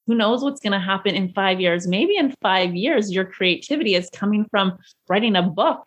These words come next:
And so you're not working with clients because you're writing a book that's meant to get in the world. And you go to a cabin in the woods and write, like, who freaking knows what's next? But see how this limits us? And we're like, I want to predict the future. I want to know what's gonna happen next. I wanna see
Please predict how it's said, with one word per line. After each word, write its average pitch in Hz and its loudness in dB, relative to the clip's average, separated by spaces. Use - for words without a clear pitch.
And 190 0
so 185 2
you're 175 -2
not 226 2
working 196 -2
with 185 -8
clients 208 -2
because 185 -2
you're 180 2
writing 185 0
a 160 0
book 170 -2
that's - -4
meant 170 -2
to 208 -4
get 165 2
in - -2
the 160 -2
world. 156 0
And 160 0
you 165 -2
go 190 2
to 214 2
a 175 2
cabin 190 0
in 196 -2
the 185 0
woods 208 0
and 196 0
write, 208 0
like, 202 -2
who 370 0
freaking 269 0
knows 233 2
what's 185 0
next? - -2
But 190 0
see 220 0
how 254 2
this 185 0
limits 185 0
us? 320 0
And 220 0
we're 190 2
like, 175 0
I 190 -2
want 190 0
to 208 -6
predict 185 -6
the 180 -10
future. 165 -4
I 175 2
want 175 0
to 185 -2
know 165 2
what's 165 0
gonna 165 0
happen 160 -4
next. - -2
I 165 0
wanna 180 0
see 185 -2